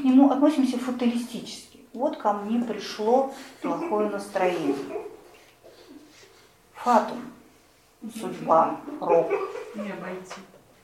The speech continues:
Speaker 1: Всё. И вот мы этим расплющены, раздавлены, распяты, как хотите. Но это немножко странно, потому что очень часто повод для этого плохого настроения самый ничтожный.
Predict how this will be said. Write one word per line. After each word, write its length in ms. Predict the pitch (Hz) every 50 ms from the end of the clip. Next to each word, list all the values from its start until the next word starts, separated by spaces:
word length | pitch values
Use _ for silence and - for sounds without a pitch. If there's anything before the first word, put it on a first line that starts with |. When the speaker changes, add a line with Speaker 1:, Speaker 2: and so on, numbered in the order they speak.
| _ _ _ _ _ _
Speaker 1:
Всё. 580 | - - - - - 359 285 - - - - - -
И 140 | 277 233 -
вот 120 | 339 -
мы 280 | 370 381 392 392 381 349
этим 520 | 330 - 311 294 285 269 262 254 - - - - - - - - _ _ _ - - _ _ -
расплющены, 840 | - 233 247 240 240 - 285 339 349 349 - - 269 254 233 226
раздавлены, 640 | 220 214 214 - 247 269 277 285 269 254 233 214 202
распяты, 580 | 185 185 190 - - - 262 269 277 269 - -
как 220 | - - - -
хотите. 380 | - - 240 247 240 - - - - - - - - - - - - - - - - -
Но 200 | 208 247 240 -
это 120 | - -
немножко 360 | 180 180 180 165 - - - -
странно, 460 | - - 247 269 - - - - - - - - - - - _ _ _ _ _ _ _ _ _ _ _ _ _ _ - -
потому 340 | - 185 196 202 196 220 226
что 280 | 226 - - 214 202 - - - - - -
очень 320 | - 233 233 - 240 233
часто 300 | 220 - 349 381 - -
повод 440 | 233 240 - 302 349 392 - 381 262
для 160 | 240 247 240
этого 200 | 226 220 214 185
плохого 360 | - - 180 180 - 202 175 175
настроения 420 | 175 - 202 190 190 156 143 -
самый 360 | - - 196 233 269 294 349
ничтожный. 500 | 359 - - - 226 190 185 - - -